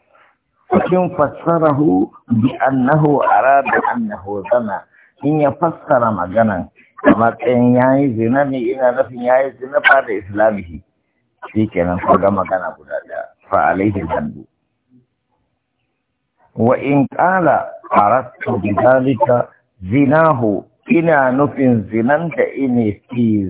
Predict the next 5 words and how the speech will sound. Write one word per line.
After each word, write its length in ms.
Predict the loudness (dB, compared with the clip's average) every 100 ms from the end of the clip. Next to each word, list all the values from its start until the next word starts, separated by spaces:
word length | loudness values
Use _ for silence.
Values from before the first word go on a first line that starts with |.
| 0
zamani 460 | 0 2 -2 -4
shirkihi. 640 | -8 -6 -6 -8 -14 -14 -18 _ _ _ _ _ _ _ _ _ _ _ _ _ _ _ _ _ _ _ _ _ _ _ _ _ _ _ _ _ _ _ _ _ _
فهل 340 | -8 -4 -2 -2
يقبل 480 | -2 -4 -4 -2 -2
منه؟ 480 | 0 -2 -2 -8